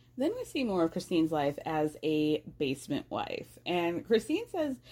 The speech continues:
that she was married, or sorry, friends with Cody and Mary for years before getting with him, and that she really loved Cody, but he only kind of loved her, and then it took years for them to get together to realize that they wanted to be together.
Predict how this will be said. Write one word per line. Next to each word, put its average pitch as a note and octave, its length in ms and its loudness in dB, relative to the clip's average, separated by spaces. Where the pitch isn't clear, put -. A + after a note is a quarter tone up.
that G#3+ 80 -8
she D4+ 160 -4
was F4 180 0
married, A#3 460 2
or G3+ 160 4
sorry, A3 400 2
friends F4+ 320 -2
with C4 140 2
Cody A#3 300 6
and G3 120 2
Mary D#3+ 380 0
for G3 120 -4
years F#3+ 460 0
before E3+ 560 4
getting D#3+ 260 8
with - 140 -2
him, - 280 -4
and F#3 80 0
that - 140 2
she C4 220 6
really G#3 680 6
loved D3+ 260 6
Cody, C#3+ 340 2
but - 160 -4
he G#3 180 2
only F#3+ 440 0
kind F#3 440 4
of C#3+ 180 2
loved C#3+ 340 0
her, B2+ 340 -2
and F3+ 120 2
then G3 100 6
it A3+ 100 4
took G3 280 2
years G#3+ 500 6
for G#3+ 100 6
them F#3+ 180 6
to F#3 60 2
get E3+ 180 2
together D3+ 460 4
to F3 120 0
realize E3 460 6
that D#3+ 160 0
they F3+ 140 8
wanted D3 360 6
to C#3+ 80 -2
be C3 140 0
together. - 480 -4